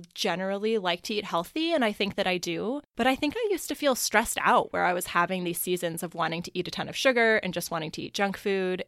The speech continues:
and felt a little guilty about it. And now I just feel like, "Okay, well, I'm just having a few weeks like that, and then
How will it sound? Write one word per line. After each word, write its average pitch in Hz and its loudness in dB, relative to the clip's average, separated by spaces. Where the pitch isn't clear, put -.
and 165 0
felt 208 4
a 214 0
little 185 -2
guilty - -4
about 254 4
it. 302 2
And 214 6
now 262 8
I 202 6
just 190 -2
feel 175 0
like, 160 0
"Okay, 247 4
well, 240 4
I'm 226 0
just - -6
having 233 4
a 240 2
few 262 -2
weeks - -6
like 170 0
that, 170 2
and 196 2
then 180 2